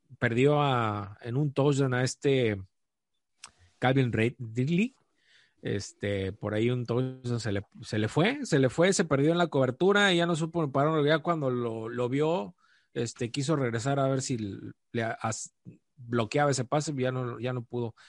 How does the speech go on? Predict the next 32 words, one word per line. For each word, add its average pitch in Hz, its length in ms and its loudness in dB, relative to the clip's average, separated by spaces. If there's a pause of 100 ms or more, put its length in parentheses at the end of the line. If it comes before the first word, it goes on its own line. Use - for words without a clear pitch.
(240)
Y, 127 180 -2 (120)
y 147 60 6
eso 156 200 2
pasó 151 320 0
con 156 220 0
él. 202 360 0 (600)
Eh, 127 260 0
obviamente, 147 420 4
pues, 117 180 -4
él 123 120 0
no, 127 180 -2
no 123 180 -2
son 120 300 -4
titulares. 165 800 0 (260)
Eh, 101 1160 -6
el 139 180 -2
otro 151 320 -2
que 160 200 -2
pasó, 165 640 0
Nixon, 135 440 -4
¿no? 165 320 -4
Nixon 147 340 -4
también 135 580 -4 (380)
se 113 120 -6
perdía 120 300 0
mucho 143 280 -2
en 143 40 -2
la 131 100 0
cobertura. 120 600 -4 (320)
Por 113 120 -4
ahí 123 120 0
hubo 123 340 -4